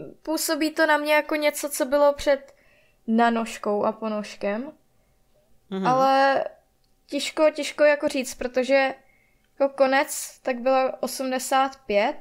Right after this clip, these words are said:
Speaker 1: a když jsem se dívala na Facebook, tak tam byla jako ona, jako nanožka osmdesát šest, tak
Speaker 2: Jo, že nanožka ponožek byla jako po tomhle, jasně.
Speaker 1: Mhm,
Speaker 2: Jo,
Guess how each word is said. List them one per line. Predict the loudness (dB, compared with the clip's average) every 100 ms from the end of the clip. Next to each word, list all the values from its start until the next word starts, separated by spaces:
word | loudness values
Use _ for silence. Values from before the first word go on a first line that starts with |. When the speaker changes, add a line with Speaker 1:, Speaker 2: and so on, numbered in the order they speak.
| -12
Speaker 1:
a | -8
když | -6 -6
jsem | -8
se | -4
dívala | -4 -2 0 0
na | -2
Facebook, | -2 -2 -2 -6 -6
tak | -6 -6
tam | -4 -4 -4 -8 -10 -6
byla | -2
jako | -2 2 2 2
ona, | 0 2 2
jako | 2 0 0
nanožka | 0 -2 -6 -6
osmdesát | -6 -4 -4 -4 -2 -2 -2
šest, | -6 -6 -6
tak | -12 -14 -16 _ _ _ _ _ _ _ 0
Speaker 2:
Jo, | 2 2
že | 0 0
nanožka | -2 -2 -4
ponožek | -4 -6 -6 -8 -6
byla | -2 0 0
jako | 0 -2 -2 -4 _ _ _ _ _ _ _
po | -2 0
tomhle, | 0 -4 -6
jasně. | -6 -4
Speaker 1:
Mhm, | -4
Speaker 2:
Jo, | -2